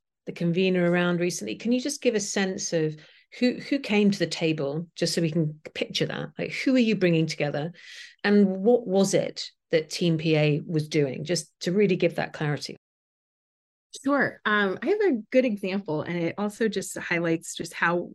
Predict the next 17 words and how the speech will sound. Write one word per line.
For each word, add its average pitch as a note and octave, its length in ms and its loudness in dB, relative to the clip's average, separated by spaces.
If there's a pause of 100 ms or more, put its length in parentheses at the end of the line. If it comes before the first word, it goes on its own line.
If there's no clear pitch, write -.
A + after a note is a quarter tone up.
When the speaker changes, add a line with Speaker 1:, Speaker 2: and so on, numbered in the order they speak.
Speaker 2:
how E3+ 160 -2
we D3+ 100 0
work. - 320 -8
So F3 340 2 (440)
we A3 240 2
host B3+ 360 -2
what's B3+ 140 -2
called F3+ 200 -2
a E3 40 -4
cross-sector D#3+ 680 -2
collaborative. C#3 580 -4
It's D#3+ 180 -4
our D#3+ 160 0
Energy G3+ 380 4
Horizons D#3 680 -2
cross-sector - 520 -6
collaborative. - 420 -6